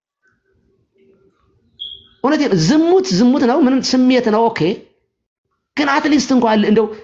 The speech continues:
እውነቴን ነው፣ ቢያንስ እንደው ትዳሬን እንዳ-፣ በ-፣ በ-፣ አይጠነቀቅም እንዴ? እኔ አሁን በምንም አይነት ከዝሙትነቱ ምንም የሚያደርግ ዝሙት ዝሙት ነው። ግን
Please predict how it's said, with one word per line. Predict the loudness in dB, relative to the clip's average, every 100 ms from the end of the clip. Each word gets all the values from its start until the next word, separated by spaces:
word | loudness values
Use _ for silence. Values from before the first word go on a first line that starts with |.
| -20 _
እውነቴን | -2 0 0 0
ነው፣ | -2 -6 -18 _ _ _ _ _ _ -6
ቢያንስ | -4 0 0 0 -4 -4
እንደው | -2 0 -2 -4 -10 -14 -8
ትዳሬን | -4 -2 0 0 0
እንዳ-፣ | -2 -2 -4
በ-፣ | -8 -8 -8
በ-፣ | -8 -10 -14 _ _ -12
አይጠነቀቅም | -6 -4 -2 -2 -2 -2 -2
እንዴ? | -2 -4 -12 _ _ _ _ _ _ _ _ _ _ -4
እኔ | 0
አሁን | 0 -2 -4 -8 -4
በምንም | -2 0 0 0
አይነት | 0 -2
ከዝሙትነቱ | -2 0 0 2 0 0
ምንም | 0 2 2
የሚያደርግ | 2 0 0 -2 0
ዝሙት | 0 0 0
ዝሙት | -2 -2
ነው። | -4 -4
ግን | -4